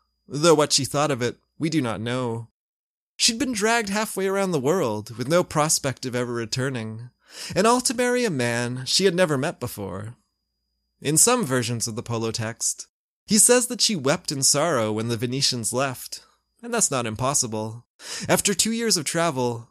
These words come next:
they were among the few familiar faces in her new life. But in a way, it's more about him than her. "See how loved and respected our most wonderful narrator was among the Mongol royalty," the text seems to shout, "and how none of them wished him to go."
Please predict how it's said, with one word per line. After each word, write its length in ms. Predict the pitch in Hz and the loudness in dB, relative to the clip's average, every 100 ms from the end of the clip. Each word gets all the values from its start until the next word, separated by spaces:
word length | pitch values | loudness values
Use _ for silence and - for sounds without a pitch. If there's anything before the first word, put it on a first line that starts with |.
| - | -2
they 140 | 156 | 2
were 120 | 262 269 | 2 0
among 260 | 254 254 | -2 -2
the 80 | 233 | -6
few 240 | - 233 | -4 -6
familiar 420 | 226 208 220 214 180 | -4 -4 -2 -2 -2
faces 500 | - 220 - 117 104 | -2 -2 -2 -2 -4
in 100 | 107 | -4
her 100 | 113 | -2
new 180 | 120 | -2
life. 560 | 127 139 151 127 - - - _ _ _ _ _ _ _ _ 147 | 0 0 0 -6 -12 -16 -20 _ _ _ _ _ _ _ _ -6
But 200 | 156 254 | 0 0
in 120 | 247 | 2
a 80 | 220 | 2
way, 280 | 233 196 | 2 2
it's 180 | 123 - | 0 0
more 160 | 143 147 | -2 0
about 240 | 113 110 | 0 -2
him 240 | 127 160 113 | -2 -2 -2
than 160 | 107 | -2
her. 480 | 117 143 117 110 110 _ _ _ _ _ | -2 0 -2 -4 -8 _ _ _ _ _
"See 300 | - - 285 | 0 2 4
how 180 | 262 262 | 4 4
loved 400 | 156 170 220 180 | 6 4 4 0
and 100 | 196 | -2
respected 600 | 190 - - 160 - 117 | 2 2 2 -4 -2 -2
our 100 | 110 | -2
most 300 | 120 127 - | 0 -2 -2
wonderful 440 | 117 165 185 190 180 | 0 0 0 -2 0
narrator 560 | 143 185 135 101 101 | 0 0 0 0 -4
was 240 | 101 170 196 | 0 2 2
among 260 | 202 202 | 0 -2
the 80 | 202 | -2
Mongol 420 | 175 143 170 160 | -2 -2 -2 -4
royalty," 580 | 123 110 131 117 104 98 | -2 -2 -2 -2 -6 -8
the 140 | 98 107 | -8 -6
text 300 | 120 - - | -4 0 -2
seems 260 | 113 110 | 0 -4
to 100 | - | -4
shout, 520 | 113 120 113 101 - 127 _ - - 180 | -2 -2 -4 -6 -14 -18 _ -20 -12 0
"and 140 | 170 | 4
how 160 | 208 247 | 6 6
none 160 | 247 254 | 4 2
of 140 | 165 | 2
them 180 | 120 110 | -2 -2
wished 220 | 120 - | -4 -4
him 100 | 120 | -4
to 80 | 107 | -4
go." 540 | 113 131 135 110 117 | 0 0 -2 -8 -12